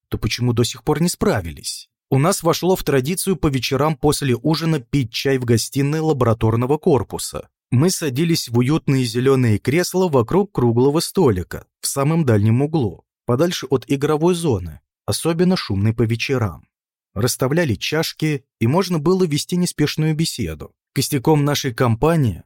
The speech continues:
оставались я, Лео, Райли и Виктор. Но периодически к нам подсаживался и кто-то еще. "Интересно", задумчиво протянула Лео в последний перед началом эксперимента вечер. "Вот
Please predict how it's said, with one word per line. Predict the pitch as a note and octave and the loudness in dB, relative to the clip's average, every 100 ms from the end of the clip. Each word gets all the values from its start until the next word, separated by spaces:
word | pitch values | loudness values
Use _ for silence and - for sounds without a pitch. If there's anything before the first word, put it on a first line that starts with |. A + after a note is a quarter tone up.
| - | -4
оставались | A#2+ D3 C#3+ F3+ E3 - - | -2 0 2 2 2 -4 -6
я, | A#2 G2+ C#3+ E3 E3 - | -4 0 0 0 -6 -4
Лео, | A2+ A#2 C3+ D#3+ D#3+ - | 2 2 2 2 0 0
Райли | C#3 A2+ A2 A2 A#2+ | 0 2 2 2 0
и | C3 D#3 | -2 -2
Виктор. | D3 F#2+ - D2+ - _ _ - | -2 -4 -8 -14 -14 _ _ -4
Но | A2 E3+ | 0 0
периодически | G#3 A3 G3 C#3 F3 G3+ - G3 | 0 -2 -2 -4 -4 -4 -4 -6
к | - | -2
нам | B2 F3 | -2 0
подсаживался | F#3+ F#3 - A#2 B2+ C#3+ D#3 - | -2 -2 -2 -2 -2 -2 -2 -2
и | F3 | -6
кто-то | - G#2+ - A2+ | -2 -4 -2 -4
еще. | C#3 - G#2 D#2+ - _ _ _ _ - | -4 -8 -10 -12 -18 _ _ _ _ -2
"Интересно", | C3+ E3+ - F#3 G3 G#3 E3+ F#2+ - - D#2+ - _ _ _ _ - | 0 0 0 -2 0 2 2 0 -6 -12 -18 -20 _ _ _ _ -16
задумчиво | - A#2+ A2 G3 - G3 F#3+ | -4 -2 2 0 0 0 0
протянула | G3 F#3+ - D#3 B2+ B2+ A#2+ | 2 0 2 0 2 2 2
Лео | A2+ G#2 C#3+ F3 | 2 2 2 0
в | F3 | -6
последний | - A2+ - B2+ E3 E3 D#3+ | -4 -2 -2 -2 -2 -2 -2
перед | B2+ C3 A#2 | 0 0 0
началом | A2+ - C#3+ D#3+ E3+ | -2 0 -2 -2 -4
эксперимента | - - F3 C3+ F#2 F#2+ C3+ | -4 -2 0 0 -2 0 -2
вечер. | D#3 A2+ - - - _ _ _ - | 0 -4 -4 -16 -20 _ _ _ -6
"Вот | A#2+ G#3 | 0 0